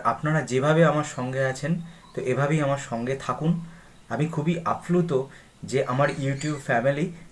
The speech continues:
ধীরে ধীরে বাড়ছে। আজকের ম্যাপটা আমি ডেস্কটপে নিয়ে গিয়ে আপনাদেরকে আমি দেখাবো না, ডিরেক্টলি আমি পেন পেপারের সাহায্যে আপনাকে আমি ম্যাপটা দেখাবো। আগের দিনের যে নর্থ সিকিমের ম্যাপটা আমি বানিয়েছিলাম,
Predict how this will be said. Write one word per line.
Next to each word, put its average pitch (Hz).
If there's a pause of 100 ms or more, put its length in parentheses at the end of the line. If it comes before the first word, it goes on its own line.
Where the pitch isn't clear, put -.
ধীরে 131
ধীরে 131 (320)
বাড়ছে। 127 (420)
আজকের 196
ম্যাপটা 196
আমি 170 (340)
ডেস্কটপে 160
নিয়ে 165
গিয়ে 160
আপনাদেরকে 139
আমি 131
দেখাবো 107
না, 113 (440)
ডিরেক্টলি 175
আমি 175 (120)
পেন 143
পেপারের 156
সাহায্যে 123 (300)
আপনাকে 131
আমি 147
ম্যাপটা 127
দেখাবো। 113 (360)
আগের 147
দিনের 180
যে 170
নর্থ 139
সিকিমের 151
ম্যাপটা 131
আমি 135
বানিয়েছিলাম, 117